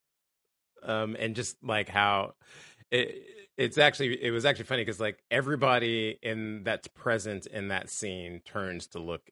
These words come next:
at Gaeta lose his shit, right? And it's,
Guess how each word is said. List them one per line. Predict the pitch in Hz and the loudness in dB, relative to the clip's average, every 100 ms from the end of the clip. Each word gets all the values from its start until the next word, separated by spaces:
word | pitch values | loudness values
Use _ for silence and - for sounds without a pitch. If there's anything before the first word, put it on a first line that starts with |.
| _ | _
at | 85 90 | -8 -6
Gaeta | 87 85 80 78 | -8 -8 -8 -10
lose | 78 85 71 | -10 -12 -12
his | 73 | -16
shit, | - - - - | -14 -16 -16 -10
right? | 80 90 - _ _ _ _ _ _ _ _ _ | -8 -8 -10 _ _ _ _ _ _ _ _ _
And | 98 95 95 92 92 90 92 - _ _ _ _ _ _ _ _ _ _ - | -2 -2 -2 -2 -4 -8 -12 -16 _ _ _ _ _ _ _ _ _ _ -2
it's, | 113 - - | -2 -2 -8